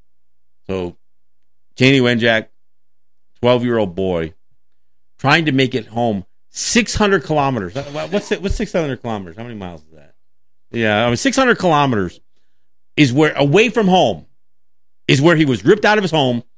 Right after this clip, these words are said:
and sent to his residential school. And he was trying to make it back. You know, most of the way, he, he, he, three hundred seventy-two miles, almost four hundred miles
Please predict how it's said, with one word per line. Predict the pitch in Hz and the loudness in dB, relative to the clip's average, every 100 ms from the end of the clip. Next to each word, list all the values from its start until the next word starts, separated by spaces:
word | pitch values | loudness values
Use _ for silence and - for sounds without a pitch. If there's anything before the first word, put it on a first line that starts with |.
| - - | -20 -8
and | 120 | -2
sent | 160 151 | 0 0
to | |
his | 143 | 0
residential | 127 131 123 113 98 | 0 0 0 -4 -8
school. | - 90 - - - - - - - - - - - - - - - - - - - - | -16 -18 -18 -20 -20 -20 -20 -20 -20 -20 -20 -20 -20 -20 -20 -20 -20 -20 -20 -20 -20 -8
And | 113 123 | -2 -2
he | |
was | 107 | 0
trying | 123 113 | 2 2
to | |
make | 107 | 0
it | 92 | -2
back. | 85 95 | -4 -4
You | 92 120 | -2 2
know, | 110 | 4
most | 123 165 147 | 4 2 0
of | |
the | 127 | 0
way, | 131 120 | 2 2
he, | 107 | -2
he, | 95 113 | -2 -4
he, | 110 117 - - - - - - - - - - - - - - | -4 -8 -12 -20 -20 -20 -20 -20 -20 -20 -20 -20 -20 -20 -20 -2
three | 180 208 | 4 4
hundred | 196 165 | 4 0
seventy-two | 160 143 127 | 0 0 -2
miles, | 110 90 - | -2 -4 -2
almost | 202 262 220 | 0 2 2
four | 277 285 | 2 4
hundred | 269 214 | 4 2
miles | 151 101 - - | 2 0 -4 -16